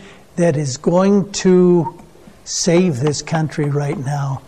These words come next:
is a genuine Holy Ghost revival. We haven't had one of those for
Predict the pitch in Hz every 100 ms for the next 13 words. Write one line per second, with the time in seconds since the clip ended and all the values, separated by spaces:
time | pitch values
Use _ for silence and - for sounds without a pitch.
0 | - - - - - - - - 165 131
1 | 143 - 160 165 156 147 127 160 151 131
2 | 143 143 - 147 139 151 143 127 120 -
3 | 101 - - - - - - - 165 156
4 | 151 147 123 165 151 147 165 160 143 165
5 | 175 160 - 170 151 147 143